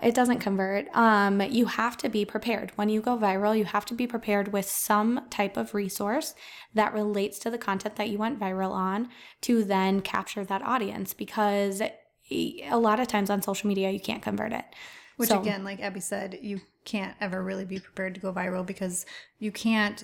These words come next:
Speaker 2: set up any sort of strategy or marketing tactic or anything and know that it's gonna go viral. It's one of those things that just happens or it doesn't happen.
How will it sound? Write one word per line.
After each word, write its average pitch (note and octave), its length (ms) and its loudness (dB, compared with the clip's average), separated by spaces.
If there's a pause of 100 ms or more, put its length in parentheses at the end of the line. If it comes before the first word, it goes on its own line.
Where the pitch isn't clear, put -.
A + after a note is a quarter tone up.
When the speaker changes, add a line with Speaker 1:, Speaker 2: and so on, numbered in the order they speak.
Speaker 2:
set - 600 0 (420)
up F#3+ 340 0
any G3 200 -2
sort F#3 240 -2
of F3+ 100 -8
strategy F#3 580 0
or F#3 360 -4
marketing F#3 560 0
tactic F#3 440 -2
or F#3+ 100 -2
anything F#3 600 -2 (680)
and G3 180 4
know G3 220 6
that F#3 160 0
it's F3+ 100 -6
gonna F#3+ 180 -6
go - 120 -4
viral. - 420 -4
It's G3 240 -6
one G3 180 0
of F#3 100 0
those F3 200 -4
things F#3 220 0
that F3 160 -4
just - 340 -8
happens A3+ 480 4
or G#3 140 2
it G3 120 0
doesn't G#3+ 320 2
happen. F#3+ 460 -2